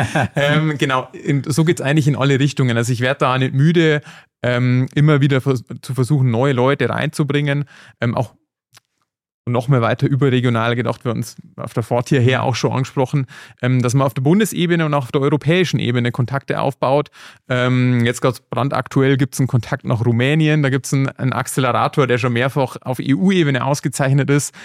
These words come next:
Speaker 2: weil er sich nur für europäische Startups konzentriert, die arbeiten gar nicht vor Ort.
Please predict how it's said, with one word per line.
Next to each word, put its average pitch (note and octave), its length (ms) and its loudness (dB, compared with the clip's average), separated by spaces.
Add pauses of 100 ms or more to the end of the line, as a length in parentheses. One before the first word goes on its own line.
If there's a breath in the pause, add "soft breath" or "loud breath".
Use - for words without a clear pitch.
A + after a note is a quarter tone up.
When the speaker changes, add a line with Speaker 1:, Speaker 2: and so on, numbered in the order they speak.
(360 loud breath)
Speaker 2:
weil A#2+ 120 0
er B2+ 140 2
sich A#2+ 160 2
nur D#3 160 4
für D3 120 2
europäische C#3+ 500 2
Startups A#2 500 -4
konzentriert, B2+ 420 -2
die B2 80 -2
arbeiten C3+ 380 -2
gar A2+ 160 0
nicht A#2 140 -4
vor - 180 -4
Ort. A#2+ 300 -4